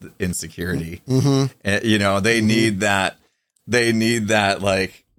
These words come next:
Speaker 1: position to feel s-, better about themselves,
Speaker 2: Right.
Speaker 1: which means they're probably insecure to begin with. So yeah, anybody that, like, abuses that, that power position, that's what that screams to me. And I think it's apparent, you know, when you,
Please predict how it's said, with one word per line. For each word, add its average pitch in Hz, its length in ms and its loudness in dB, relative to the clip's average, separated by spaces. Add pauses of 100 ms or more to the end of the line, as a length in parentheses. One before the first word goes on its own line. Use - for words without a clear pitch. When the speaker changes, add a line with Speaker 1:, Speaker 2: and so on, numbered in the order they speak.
(380)
Speaker 1:
position 98 960 0
to - 160 0
feel 104 540 0
s-, - 180 -4
better 92 460 0
about 87 320 0
themselves, 87 500 -2
Speaker 2:
Right. 131 180 2
Speaker 1:
which 117 140 -2
means 92 220 0
they're 90 120 0
probably 87 380 0
insecure 90 400 -4
to 87 60 -4
begin 85 360 -4
with. 85 200 -6 (340)
So 87 340 -2
yeah, 92 200 2
anybody 101 260 2
that, 90 120 0
like, 92 140 0
abuses 87 640 0
that, 85 340 0 (120)
that 90 220 -4
power 90 400 -2
position, 87 720 -2 (480)
that's 98 260 0
what 95 140 2
that 90 200 2
screams 92 360 0
to - 100 -4
me. 87 120 2
And 90 100 2
I 87 40 2
think 92 220 0
it's 85 140 -2
apparent, 90 500 0
you 92 100 0
know, 87 260 0
when 90 200 2
you, 90 160 0